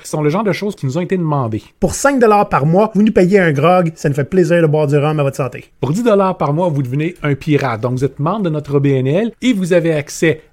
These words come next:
Speaker 1: à la fois notre serveur Discord pour venir chatter live avec nous autres n'importe quand et un épisode spécial uniquement pour les patrons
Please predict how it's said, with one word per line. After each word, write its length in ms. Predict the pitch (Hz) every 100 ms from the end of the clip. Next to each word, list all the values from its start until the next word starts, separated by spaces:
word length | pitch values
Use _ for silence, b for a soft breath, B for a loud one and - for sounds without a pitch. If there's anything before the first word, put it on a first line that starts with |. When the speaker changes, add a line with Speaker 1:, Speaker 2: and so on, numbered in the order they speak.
| -
Speaker 1:
à 100 | 175
la 100 | 185
fois 200 | - 202
notre 160 | 170 -
serveur 360 | 151 135 143
Discord 460 | 127 113 - 143 139
pour 100 | 117
venir 160 | 123 -
chatter 380 | 135 120 135
live 300 | 123 127 131
avec 240 | 123 117 123
nous 160 | 113
autres 180 | 123 120 117
n'importe 480 | 131 139 131 - 123
quand 180 | 180 247 -
et 160 | 269
un 240 | 226 175 165
épisode 600 | 165 - 135 160 170 156
spécial 680 | - - - 233 - 170 180 190
uniquement 520 | 226 226 180 180 185 -
pour 200 | 220 240
les 120 | 214
patrons 440 | 196 147 156 175